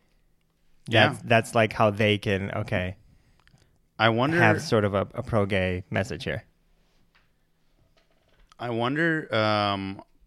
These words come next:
Speaker 1: where the idea for this film came.
Speaker 2: Hmm.
Speaker 1: I now pronounce you Chuck and Larry.
Speaker 2: Uh, I think
Speaker 1: It had,
Speaker 2: so.
Speaker 1: it had notes of it. I
Speaker 2: Uh,
Speaker 1: mean, like,
Speaker 2: it,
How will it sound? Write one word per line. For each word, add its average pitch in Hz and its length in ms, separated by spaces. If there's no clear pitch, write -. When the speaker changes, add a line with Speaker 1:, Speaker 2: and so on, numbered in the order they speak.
Speaker 1:
where 117 500
the 110 160
idea 101 340
for 98 140
this 92 180
film 92 320
came. 90 300
Speaker 2:
Hmm. 107 200
Speaker 1:
I 101 100
now 98 160
pronounce 98 460
you 95 60
Chuck 98 220
and 95 80
Larry. 104 280
Speaker 2:
Uh, 156 640
I 147 140
think - 500
Speaker 1:
It 117 80
had, 131 200
Speaker 2:
so. 135 100
Speaker 1:
it - 80
had - 160
notes 95 260
of 98 120
it. 98 220
I 120 60
Speaker 2:
Uh, 123 160
Speaker 1:
mean, 107 100
like, 110 260
Speaker 2:
it, 151 100